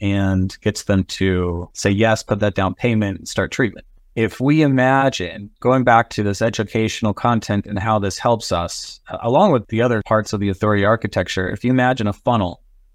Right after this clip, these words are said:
and we're trying to funnel people into your practice, and if you think of the top of the funnel,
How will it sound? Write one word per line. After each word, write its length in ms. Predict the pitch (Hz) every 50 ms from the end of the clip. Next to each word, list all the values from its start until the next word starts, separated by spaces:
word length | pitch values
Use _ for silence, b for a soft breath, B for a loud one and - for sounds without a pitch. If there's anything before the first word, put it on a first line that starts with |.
| _ -
and 80 | - 107
we're 120 | 117 123
trying 180 | - - 143 123
to 60 | 101
funnel 360 | - - - 143 147 147 143
people 360 | 135 - 139 135 113 127 123 123
into 180 | 120 - -
your 80 | 117 110
practice, 640 | 95 - 113 113 113 - - 131 - - - - _ _ _
and 640 | 117 113 117 113 113 110 110 107 104 101 98 - - - _ -
if 140 | 113 -
you 80 | 110 110
think 220 | - 143 135 120
of 80 | 131 -
the 100 | - 107
top 300 | - - 139 139 139 -
of 80 | 143 123
the 80 | 127
funnel, 480 | - - 127 120 120 117 117 110 -